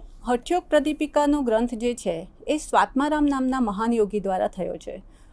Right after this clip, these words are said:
હઠયોગ પ્રદીપિકા એ હઠયોગ માટેનો એક મહત્વનો ગ્રંથ ગણાય છે. આપણે આગળ જોઈ ગયા તેમ રાજયોગ છે, હઠયોગ છે, નાદયોગ છે, લયયોગ છે, ભક્તિયોગ છે, આવા યોગના ઘણા પ્રકારો છે,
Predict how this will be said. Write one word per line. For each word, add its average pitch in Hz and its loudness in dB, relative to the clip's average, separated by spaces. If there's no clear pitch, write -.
હઠયોગ 330 0
પ્રદીપિકા 311 2
એ 208 0
હઠયોગ 302 0
માટેનો 214 0
એક 285 -2
મહત્વનો 254 0
ગ્રંથ 208 -2
ગણાય 175 -6
છે. 180 -10
આપણે 294 2
આગળ 254 6
જોઈ 262 0
ગયા 240 0
તેમ 226 -2
રાજયોગ 208 2
છે, 202 -6
હઠયોગ 208 -2
છે, 208 -4
નાદયોગ 196 -4
છે, - -6
લયયોગ 202 0
છે, 208 -6
ભક્તિયોગ 202 -2
છે, 190 -6
આવા 277 8
યોગના 320 4
ઘણા 240 2
પ્રકારો 196 0
છે, 190 -4